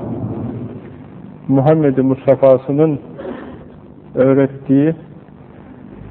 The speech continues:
yoldan, onun mübarek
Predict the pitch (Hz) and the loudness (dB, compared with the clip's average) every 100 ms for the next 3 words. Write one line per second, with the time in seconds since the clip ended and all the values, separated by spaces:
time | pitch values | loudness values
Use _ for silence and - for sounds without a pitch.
0 | - 127 135 131 135 156 190 - - - | -2 4 6 6 4 2 -2 -16 -20 -20
1 | - - - - - - 143 147 156 143 | -20 -20 -20 -20 -20 -2 4 4 4 2
2 | 135 135 135 | 4 4 4